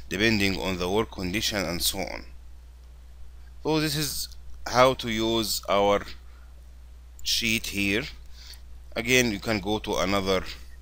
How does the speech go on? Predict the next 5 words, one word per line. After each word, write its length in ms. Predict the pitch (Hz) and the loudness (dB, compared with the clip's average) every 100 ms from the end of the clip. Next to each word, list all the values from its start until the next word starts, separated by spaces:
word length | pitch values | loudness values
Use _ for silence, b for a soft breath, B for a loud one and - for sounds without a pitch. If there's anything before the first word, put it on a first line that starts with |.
| - - - - - - - - - - - - - - - - | -16 -18 -14 -14 -12 -10 -10 -12 -14 -14 -14 -16 -16 -18 -18 -2
item. 460 | 98 104 - 131 131 | 4 4 4 0 2
This 160 | 123 123 | 0 -2
is 180 | 120 | -2
concrete 640 | - 117 104 - 117 123 - | 0 0 0 0 2 2 0
block, 480 | - 101 123 - - | -2 -2 -2 -6 -12